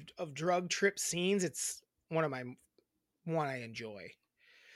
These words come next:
'cause it's really silly. But the thing is, he has something earlier when he gets punched in the face where he kinda has the moment too, where he's, like, flying.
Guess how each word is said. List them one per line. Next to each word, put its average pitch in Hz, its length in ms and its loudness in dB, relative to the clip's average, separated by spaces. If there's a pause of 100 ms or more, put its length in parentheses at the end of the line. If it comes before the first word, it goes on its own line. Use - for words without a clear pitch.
(220)
'cause - 120 -10
it's 120 160 -8
really 123 200 -6
silly. 123 280 -6
But 175 140 0
the 185 80 0
thing 240 240 6
is, 185 100 6
he 185 80 6
has 175 160 8
something 190 240 0
earlier 170 340 6
when 143 120 2
he 139 60 -6
gets 139 140 -2
punched 170 340 -2
in 170 60 -2
the 151 60 0
face 139 360 2
where 180 80 4
he 160 40 0
kinda 170 260 4
has 156 300 2
the 165 160 2
moment 165 400 -2
too, 156 200 0
where 165 80 2
he's, 151 100 0
like, 135 120 2
flying. 151 600 -2